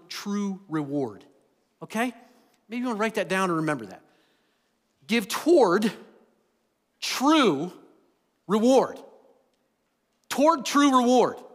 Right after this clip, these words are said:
What are you giving for? What am I giving for? Give toward true revo-,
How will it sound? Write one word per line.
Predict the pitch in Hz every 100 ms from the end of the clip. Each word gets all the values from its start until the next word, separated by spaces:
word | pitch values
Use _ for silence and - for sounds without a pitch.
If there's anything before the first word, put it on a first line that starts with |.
| _ _ _ _ _ _ _ _ _ _
What | 285
are |
you | 311
giving | 202 294 233
for? | 175 131 101 -
What | 254 330
am |
I | 320
giving | 214 302 202 160
for? | - 98 - _ _ _ _ _ _ _ _ _ _ _ _ _ _ _ _ _ _ _ _ _ _
Give | 185 -
toward | 208 214
true | - - 190 185
revo-, | 160 135 165